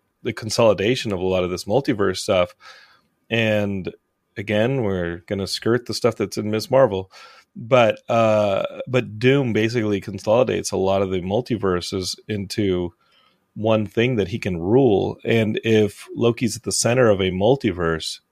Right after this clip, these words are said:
uh, then he and Kang are gonna have a little face-to-face.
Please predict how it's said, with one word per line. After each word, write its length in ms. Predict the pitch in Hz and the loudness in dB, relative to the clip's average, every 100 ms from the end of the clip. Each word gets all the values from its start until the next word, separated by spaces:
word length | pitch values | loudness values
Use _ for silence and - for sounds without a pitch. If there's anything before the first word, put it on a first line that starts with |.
| _ _ _ - | _ _ _ -2
uh, 300 | 113 104 104 | 0 2 0
then 540 | 101 107 101 95 - - | 0 -2 -2 -6 -8 -14
he 220 | - 135 | -6 -4
and 160 | 98 90 | -4 -6
Kang 320 | - 165 98 | -4 -4 -2
are 100 | 90 | -4
gonna 260 | 95 95 | -4 -4
have 400 | 85 101 92 87 - | -2 -2 -2 -4 -6
a 60 | |
little 240 | 107 113 95 | 2 2 2
face-to-face. 840 | - 107 - - - 131 - - | 2 0 0 -6 2 2 2 -4